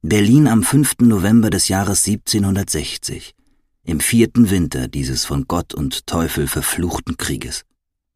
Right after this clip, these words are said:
Lumpengrau hingen die Wolken über den engen Gassen. Ein nebliger Nieselregen, der sich durch alles hindurchfraß. Durch Fenster, durch Kleider bis unter die Haut,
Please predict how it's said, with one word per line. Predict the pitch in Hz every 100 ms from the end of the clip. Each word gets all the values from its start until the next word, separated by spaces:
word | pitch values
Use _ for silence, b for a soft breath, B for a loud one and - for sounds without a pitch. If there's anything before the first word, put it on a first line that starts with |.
| _ _ _ _ _ _ _ _ _ _ -
Lumpengrau | 85 107 117 - 104 90 80 78 64 - b b b b
hingen | - 101 82
die | 76 73
Wolken | 85 76 - 67
über | 67 65
den | 73 -
engen | 76 71 69
Gassen. | 71 - - _ _ _ _ _ _ _ _ _ _ _ _ _ _
Ein | 85 85
nebliger | 90 85 92 85
Nieselregen, | 85 95 85 73 69 71 69 64 - _ _ _ _ -
der | 71
sich | 73 76
durch | 78 -
alles | 90 82
hindurchfraß. | 92 87 73 - - - - - - _ _ _ _ _ _ _ _ -
Durch | 69 -
Fenster, | - 85 - 73 80 _ _ _ _ _ _ _ -
durch | 82
Kleider | - 98 95 101 101 85
bis | 101 -
unter | - 110 92
die | 98 82
Haut, | 71 65 -